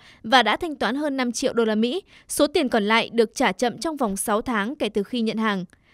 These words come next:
Sau đó, bị cáo Lương Văn Hóa, cựu tổng giám đốc công ty cổ phần dược phẩm Cửu Long, đã lợi dụng chức vụ, quyền hạn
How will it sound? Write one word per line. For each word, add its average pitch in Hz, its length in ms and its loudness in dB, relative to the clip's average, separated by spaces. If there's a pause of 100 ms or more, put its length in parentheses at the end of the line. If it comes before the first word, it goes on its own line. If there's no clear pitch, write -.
(140)
Sau 277 180 2
đó, 214 260 6 (200)
bị 254 100 -6
cáo 233 280 2
Lương 294 240 0
Văn 254 140 0
Hóa, 220 320 0 (140)
cựu 320 140 0
tổng 233 240 -4
giám 214 180 -4
đốc 349 120 0
công 285 160 -4
ty 262 140 -4
cổ 214 180 -2
phần 202 260 -4
dược 220 260 0
phẩm 208 180 -2
Cửu 233 240 -4
Long, 233 260 2 (240)
đã 226 200 2
lợi 294 200 2
dụng 254 220 -4
chức 370 200 -2
vụ, 302 140 0
quyền 220 260 0
hạn 214 220 -2